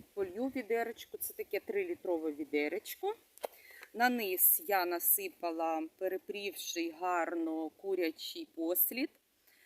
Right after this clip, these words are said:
Е, це азотне добриво, щоб нарощувати гарну, м, зелену масу. Ось. Потім насипала ґрунт. Там у мене є дірочки, о, дренаж я положила.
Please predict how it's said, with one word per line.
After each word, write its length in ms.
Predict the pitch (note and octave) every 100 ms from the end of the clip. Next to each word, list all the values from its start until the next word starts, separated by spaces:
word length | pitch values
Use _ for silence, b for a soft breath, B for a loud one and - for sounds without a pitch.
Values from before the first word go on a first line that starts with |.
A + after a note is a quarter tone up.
| b -
Е, 140 | F#3+ -
це 200 | A3 G#3+
азотне 440 | - A3 - G3
добриво, 560 | F3+ F#3 E3+ F#3 F3+ F#3
щоб 300 | - F#3 F#3
нарощувати 720 | F#3 F#3 - F3+ F3+ - E3+
гарну, 760 | F3 F3+ F#3 F3 E3+ E3 C#3+ -
м, 640 | - - D#4+ D#3+ D#3 - _ _ _ -
зелену 560 | D#3+ F#3 F3 F3 F3
масу. 600 | E3+ E3 D#3+ D3+ - E3+ D#3+ - - _
Ось. 440 | F3 E3+ - - - _ b b b b b -
Потім 320 | D4 C#4+ G#3+
насипала 680 | F#3+ - G#3+ D#3+ E3+ D#3+ E3
ґрунт. 540 | F#3+ F#3 E3 F#3 C#4 _ - _ _ _ _ -
Там 260 | B3 A3 F3+
у 40 |
мене 300 | E3+ E3 D#3+
є 220 | D3+ D#3+
дірочки, 920 | D3 E3 D#3 - - _ F#3 A3 D#4+ - - -
о, 120 | G3 G3+ - - -
дренаж 500 | G3 G#3 G3 G3+ -
я 80 | F#3+
положила. 760 | G3 F#3+ F3+ F#3 F#3+ F#3